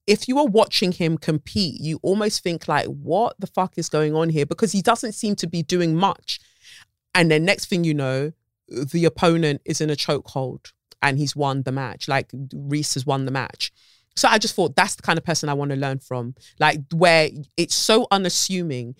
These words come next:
It's almost like what came to my mind when I was watching him was like a really deadly snake,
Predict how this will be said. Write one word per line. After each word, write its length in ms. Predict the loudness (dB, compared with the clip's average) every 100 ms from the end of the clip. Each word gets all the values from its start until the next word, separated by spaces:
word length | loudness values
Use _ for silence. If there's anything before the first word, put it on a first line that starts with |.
| _
It's 160 | -4 -2
almost 360 | 2 2 2 2
like 220 | 2 0
what 300 | 0 -2 -2
came 180 | -2 -4
to 100 | -2
my 80 | -4
mind 220 | -2 -2
when 140 | -4
I 40 | -6
was 120 | -6
watching 320 | -8 -6 -6
him 220 | -6 -8 -12 -12
was 140 | -6 -6
like 200 | -6 -6
a 80 | -8 -4 -2
really 400 | 0 0 0 -4 0
deadly 420 | 4 4 2 -4
snake, 600 | -2 -2 -2 -2 -6 _